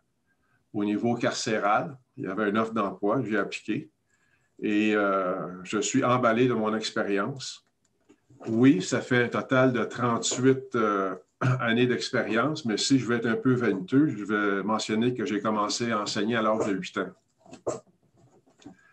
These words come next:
Alors, quelle est votre tâche ? J'enseigne, euh, le fran-, le freux,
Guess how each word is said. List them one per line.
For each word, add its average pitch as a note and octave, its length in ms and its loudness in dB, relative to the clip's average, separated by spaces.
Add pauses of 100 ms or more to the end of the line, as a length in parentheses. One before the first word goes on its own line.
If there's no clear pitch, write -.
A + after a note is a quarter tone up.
(460)
Alors, A#2 260 2
quelle C#3 120 4
est D#3 80 6
votre C#3+ 220 2
tâche ? B2+ 500 2
J'enseigne, B2+ 680 4
euh, A2 360 2 (160)
le G#2+ 200 -2
fran-, A2+ 320 -2
le A2+ 100 0
freux, - 480 0